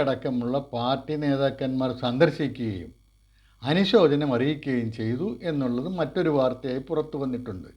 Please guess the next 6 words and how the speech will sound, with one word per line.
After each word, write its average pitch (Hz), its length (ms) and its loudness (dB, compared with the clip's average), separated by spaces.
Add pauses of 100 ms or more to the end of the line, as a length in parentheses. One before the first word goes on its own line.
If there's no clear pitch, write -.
(720)
അപ്പം 123 180 -4 (140)
ആര് 135 160 4
പറയുന്നതാണ് 147 640 2 (120)
ശരി? 135 360 -4 (1300)
മാർക്സിസ്റ്റ് 156 520 2
നേതാക്കൾ 160 400 4